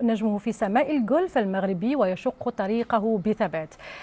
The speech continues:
ملاك تشارك حاليًا في منافسة تور للعائشة سكول، وكانت أول مغربية وعربية تتأهل إلى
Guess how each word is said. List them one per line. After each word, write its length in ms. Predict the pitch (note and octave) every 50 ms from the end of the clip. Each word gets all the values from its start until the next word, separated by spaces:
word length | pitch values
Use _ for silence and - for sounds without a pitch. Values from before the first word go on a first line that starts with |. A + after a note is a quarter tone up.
| - -
ملاك 320 | C4 C4+ C4+ C#4 D#4 E4 -
تشارك 400 | - D4+ - E4 D4+ D4+ - D4+
حاليًا 420 | - - C4+ B3 A#3+ B3+ D4 D#4
في 120 | D4 - B3+
منافسة 540 | A#3 A#3 A3+ - A#3+ A3+ - A3 - A#3+ - -
تور 240 | - D4+ D4+ B3+
للعائشة 720 | A#3+ G#3+ G#3+ G#3+ G#3+ G#3 G3 F#3 G3 - - A3 G#3 - A3
سكول، 500 | G3+ - - - - A#3+ C4 C#4+ D#4+ F4 -
وكانت 600 | - A3+ A3 G#3+ G3+ G3 F#3+ - B3+ A#3+ A3 A3
أول 320 | - - B3 B3 A#3 A3+ A3+
مغربية 460 | A3 G3+ G#3+ A3+ G3 C#4 D4+ F#4 - - A#3
وعربية 1000 | G3+ F#3 F3 F3+ G3+ B3+ B3 A#3 A3 G3 G3 F3+ F3+ C#4+ C4+ A#3 A#3 C4 D#4+ D#4+ - - - - - - - -
تتأهل 440 | D#4+ D#4+ - - E4 D#4+ D4 B3
إلى 400 | B3+ C4+ - C4 A#3+ B3+ C4+ C#4+